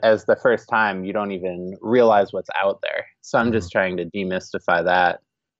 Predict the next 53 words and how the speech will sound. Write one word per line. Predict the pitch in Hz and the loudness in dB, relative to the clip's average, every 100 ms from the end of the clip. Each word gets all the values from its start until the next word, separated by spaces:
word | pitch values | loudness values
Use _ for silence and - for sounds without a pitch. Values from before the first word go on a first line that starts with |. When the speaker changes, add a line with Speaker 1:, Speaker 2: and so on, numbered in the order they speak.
| - | -2
Speaker 1:
'cause | 127 | 2
I've, | 113 110 | 4 2
I've | 101 117 - | 2 0 0
seen | 127 113 | -4 -4
people | - 110 104 101 | -4 -6 -2 -4
just | 87 95 95 - _ - | -2 -6 -6 -18 _ -2
pay | 123 107 98 | 2 4 2
full | - 98 | 0 -2
price | - 104 - | 2 0 0
for | - | -2
a | 95 | -2
show | - 127 | 4 2
ticket | - 95 92 90 - - | 2 -4 -2 -6 -8 -12
when | 104 98 | -8 -6
you | 98 | -6
can | - 98 | -6 0
get | 98 | 0
'em | 92 | 0
half | 101 101 - | 0 -2 2
off | 104 95 95 | 0 0 -4
on | 90 | -6
the | 90 | -8
Strip | - 127 98 - | -2 0 0 -2
with | 92 - | -6 -4
the | 92 | -6
Tix | 90 110 - | -4 -6 -4
for | - 101 | -4 -4
Tonight, | 107 104 98 90 _ _ _ | -2 0 0 0 _ _ _
or, | - 95 87 85 87 _ _ _ - | 0 2 4 2 0 _ _ _ -4
you | 101 | 0
know, | 98 | 0
see | - 117 | 0 0
people | 107 107 107 | 0 0 0
go | 101 | 2
to | 104 101 | 4 4
a | |
restaurant | 101 101 - 101 | 4 2 0 -2
where | 92 101 | 0 -2
you | 95 | -2
can | 110 | -4
get | 101 | 0
a | 98 | 0
Groupon | 92 110 104 98 95 | 0 0 2 0 0
and | 92 92 - | -2 -4 -4
save | - 104 92 | 2 2 2
forty | 110 101 95 | 2 2 2
percent | 104 101 131 104 87 | -2 -2 0 0 -2
and | 98 | -2
they're | 98 | -2
paying | - 101 98 | -2 -4 -4
the | 98 | -2
full | - 98 | 2 2
price, | - 110 90 - - | 4 4 4 0 -20